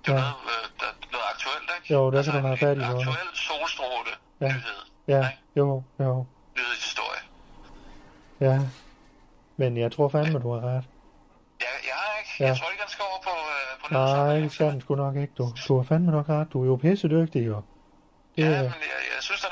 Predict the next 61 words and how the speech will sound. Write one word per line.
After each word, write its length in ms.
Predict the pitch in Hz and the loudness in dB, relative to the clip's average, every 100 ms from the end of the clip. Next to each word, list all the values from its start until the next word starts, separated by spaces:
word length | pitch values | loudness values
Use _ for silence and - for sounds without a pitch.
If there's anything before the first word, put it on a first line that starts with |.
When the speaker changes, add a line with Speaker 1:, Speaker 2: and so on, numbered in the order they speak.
| 165 | -2
Speaker 1:
er, 80 | 147 | -2
den 60 | 151 | -6
er 20 | - | -6
sgu 80 | |
mere 180 | 170 202 175 | -6 -4 -4
nyheds-, 300 | 175 175 - | -6 -6 0
Speaker 2:
Ja. 200 | 139 139 | 2 4
Speaker 1:
øh, 60 | 131 131 135 - - - - - - | 2 -4 -10 -14 -16 -12 -12 -12 -4
og, 80 | 147 135 | -4 -2
øh, 160 | 135 131 | -6 -2
Claus, 260 | 160 139 - 135 | -2 -2 -6 -6
ved 80 | 143 | -6
du 60 | 139 | -4
hvad, 120 | 131 123 127 127 | -4 -4 -4 -6
jeg, 60 | 131 | -4
jeg 60 | 139 | -4
bliver 100 | 143 | -4
simpelthen 180 | 151 156 | -6 -6
nødt 80 | 143 | -4
til 60 | 147 | -6
at 60 | |
smutte 220 | 143 156 | -6 -6
over 100 | 151 | -6
Bodil, 280 | 151 151 156 | -8 -10 -8
øh, 60 | 143 135 127 123 139 | -8 -8 -10 -10 -2
Speaker 2:
Ja, 60 | |
Speaker 1:
kalder 180 | 139 139 | 0 -2
lige 100 | 147 | -8
deroppe 220 | 139 143 | -12 0
Speaker 2:
men 80 | 160 | 0
Speaker 1:
fra. 40 | 170 | 2
Speaker 2:
så 100 | 180 | 0
vil 100 | 185 | 0
jeg 80 | |
lige 140 | 175 180 | -2 -4
sige, 320 | 190 185 156 | -4 -2 0
at 120 | 135 | 2
jeg 100 | 139 | 2
har 100 | 151 | 0
jo 120 | 151 | -2
fandme 300 | 139 160 160 | 0 0 2
også 140 | 139 151 | 0 2
Speaker 1:
Ja. 40 | 151 | 0
Speaker 2:
den 60 | 139 143 | 0 0
idé, 40 | 143 120 | 0 0
der 60 | 110 | -2
hedder 180 | 117 110 - - - - | -2 -4 -8 -20 -14 0
mos 300 | 151 151 - | 0 0 -4
og 140 | 123 | -4
marker. 440 | 123 123 135 127 90 - - - - - - | -2 -2 -2 -4 -6 -10 -20 -20 -20 -20 -2
Og, 280 | 120 113 104 | -2 0 -2
øh, 160 | 104 98 | -4 -4
det 680 | 92 - - - - - | -4 -8 -20 -20 -18 -4
er 40 | 156 | -2
jo 60 | |
fandme 320 | 156 165 165 156 | 0 0 0 0
sådan 220 | 156 147 | 0 0
en 120 | 139 | 2
idé, 140 | 147 | 2
hvor 160 | 123 107 | 2 2
man 240 | 117 117 | 0 -4